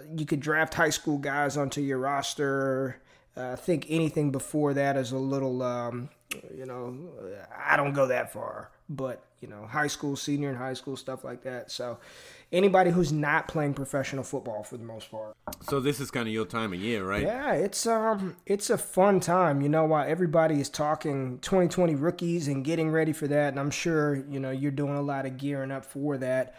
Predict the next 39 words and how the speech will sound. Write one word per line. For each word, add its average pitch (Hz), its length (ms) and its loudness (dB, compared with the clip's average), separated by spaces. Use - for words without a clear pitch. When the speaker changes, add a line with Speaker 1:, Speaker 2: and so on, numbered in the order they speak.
Speaker 1:
I'm 143 460 0
looking 147 300 0
ahead 139 280 0
to 131 80 -6
twenty 151 320 -2
twenty-one 143 640 -2
and, 127 260 -6
and 135 180 -6
trying 143 220 -2
to 143 80 -2
figure 143 300 -2
out 135 120 0
where 127 140 -4
Zach 135 380 -2
Evans 135 400 -2
is 131 120 -8
gonna 135 200 -4
sign 131 380 -4
his 127 220 -6
national 135 440 -4
letter 131 240 -2
of 120 80 -8
intent 131 420 -6
and 123 260 -6
go 131 140 -6
play 131 220 -4
college 131 360 -2
for. 123 300 -4
And 120 140 -8
he 214 140 6
won't 190 220 12
even 160 120 4
be 151 120 4
eligible 151 360 4
until 131 220 -2
twenty 151 260 0
twenty-three. 135 680 -4
<laughs> - 60 6
So 175 340 2